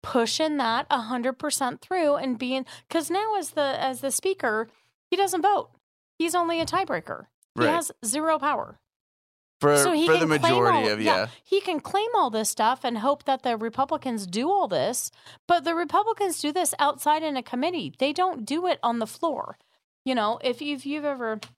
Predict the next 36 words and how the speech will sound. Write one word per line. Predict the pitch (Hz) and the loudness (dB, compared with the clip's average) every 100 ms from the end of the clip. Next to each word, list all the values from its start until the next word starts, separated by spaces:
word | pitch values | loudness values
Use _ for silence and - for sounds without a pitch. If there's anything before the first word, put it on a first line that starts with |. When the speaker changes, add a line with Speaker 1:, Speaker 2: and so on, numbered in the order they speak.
| _ _ _ _ _ - - | _ _ _ _ _ -20 -14
Speaker 1:
if | 202 | -6
you've | 247 247 | -6 -4
ever | 247 | -2
watched | 220 226 220 | 0 -2 -2
the | - | -6
Schoolhouse | 214 - 214 196 190 214 | -6 -4 -4 -4 -4 -4
Rock, | 196 180 | -4 -4
I'm | - 185 | -8 -8
Just | 180 - | -8 -10
a | 170 | -6
Bill, | 233 220 180 _ _ _ _ _ _ - | -2 -2 -4 _ _ _ _ _ _ -6
you | 240 | -2
realize | 320 392 339 294 | 0 2 2 0
that | 254 | -2
the | 233 | -2
ha-, | 202 - | -2 -4
speak-, | 233 - 254 247 - | -4 -6 -6 -6 -6
Speaker | 214 - 247 | -6 -6 -6
of | 190 | -6
the | 180 | -2
House | 226 175 | -2 -2
has, | 190 175 170 | -4 -4 -6
like, | 170 170 | -8 -8
zero | 160 190 180 160 | -8 -4 0 0
authority | 165 196 196 143 135 135 | -2 -2 -4 -4 -10 -10
to | 175 | -6
anything. | 220 185 139 - - _ _ _ _ _ _ | -4 -6 -10 -18 -20 _ _ _ _ _ _
So | - 302 | 0 2
it | 302 | 2
really | 262 330 392 392 | 0 -2 0 -2
upsets | - 262 233 - | -4 -6 -6 -8
me | 202 | -4
that | 202 | -4
he | 202 | 0
would | 165 | 2
Speaker 2:
Well, | 165 151 | 2 0